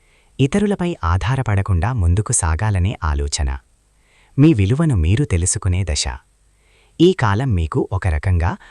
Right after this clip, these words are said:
ఆత్మపరీక్షణా కాలం లాంటిది. సూర్య ఆధ్యాత్మిక ఆలోచనలు, ధర్మ మార్గం. ఈ వారం మీలో ఆధ్యాత్మిక ఆలోచనలు పెరుగుతాయి. దేవాలయ సందర్శన, పూజలు, మంత్రజపం వంటి విషయాలపై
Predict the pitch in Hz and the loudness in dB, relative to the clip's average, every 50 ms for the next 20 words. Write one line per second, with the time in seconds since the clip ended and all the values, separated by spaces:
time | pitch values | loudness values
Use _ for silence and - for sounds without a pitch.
0 | - - - - 98 123 147 - - 190 175 107 98 98 117 - - - 113 95 | -20 -10 -4 -2 -2 -2 -2 -2 -4 -4 -2 -2 -2 -2 -2 -4 -4 -4 -2 -2
1 | 92 104 - - 85 76 78 117 131 131 95 76 67 62 - 69 69 67 - - | -2 -2 -2 -2 -2 0 0 -2 -2 -4 -4 -4 -4 -4 -6 -8 -8 -8 -12 -14
2 | _ _ _ _ _ _ _ _ _ _ _ _ - - - - 147 175 190 180 | _ _ _ _ _ _ _ _ _ _ _ _ -6 -2 2 4 4 2 2 0
3 | 135 92 82 - - - 120 131 - 110 107 - - - - 82 76 76 87 90 | -2 -2 -4 -4 -2 -4 -4 -2 -2 -4 -4 -4 -4 -4 -2 0 0 0 0 0
4 | - - 98 85 82 78 - 269 - _ - 107 95 - 98 - 95 143 151 110 | -2 0 0 0 0 0 0 -2 -6 _ -10 -8 -4 -2 -2 0 0 -2 -2 -2
5 | 78 67 - - - 69 64 - _ _ _ _ _ _ _ _ _ _ _ _ | -4 -4 -6 -6 -6 -8 -8 -8 _ _ _ _ _ _ _ _ _ _ _ _
6 | _ _ - 156 185 196 254 240 - 143 170 170 156 110 92 95 92 - 131 - | _ _ 4 4 4 6 4 2 0 0 0 -2 0 2 2 2 2 2 0 0
7 | - 87 87 87 - - 123 139 - - 156 139 - - - 80 76 80 87 90 | -2 -2 -2 -2 -2 -4 -4 -4 -2 -2 -4 -4 -4 -2 -2 0 0 0 0 -2
8 | - - 87 82 85 - - - 110 90 80 85 - 69 65 65 67 67 - _ | -2 0 0 0 0 -2 -2 -2 -2 -2 -2 -2 -2 -4 -4 -4 -6 -10 -12 _
9 | _ _ _ _ _ _ _ _ _ - - 92 95 104 139 156 165 165 160 139 | _ _ _ _ _ _ _ _ _ -6 -2 0 2 2 2 2 0 -2 -2 -2
10 | 113 98 - - 85 80 80 85 - - - 76 71 67 67 - _ _ _ - | -2 -2 -2 0 0 0 0 0 -2 -2 -2 -2 -2 -4 -6 -10 _ _ _ -2
11 | - 92 98 95 - 95 85 78 76 78 - _ - _ _ - 95 98 127 - | 0 2 2 2 2 2 0 0 0 -4 -6 _ -16 _ _ -2 0 0 0 0
12 | - 185 156 - 117 - 107 98 90 82 80 76 92 82 78 - - 98 92 87 | 0 -2 -2 -2 -2 -2 0 0 0 0 0 -2 -2 -2 -2 -2 -2 0 0 0
13 | 80 76 76 - 107 139 | 0 -2 -2 -4 -4 -6